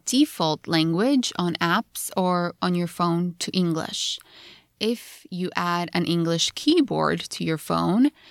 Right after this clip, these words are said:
it will allow you to type words in English and correct their spelling. And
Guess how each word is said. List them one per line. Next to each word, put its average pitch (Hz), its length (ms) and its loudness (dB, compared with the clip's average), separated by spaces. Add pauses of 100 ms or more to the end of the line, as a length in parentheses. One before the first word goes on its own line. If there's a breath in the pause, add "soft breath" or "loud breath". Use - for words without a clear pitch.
(300 soft breath)
it 233 140 2
will 220 420 2
allow 202 400 6
you 233 220 6
to 202 180 -2
type 226 460 0
words 202 320 2
in 180 120 0
English 214 680 4
and 190 200 2
correct 170 600 -2 (100)
their 165 160 0
spelling. 165 680 -2 (760 loud breath)
And 214 540 4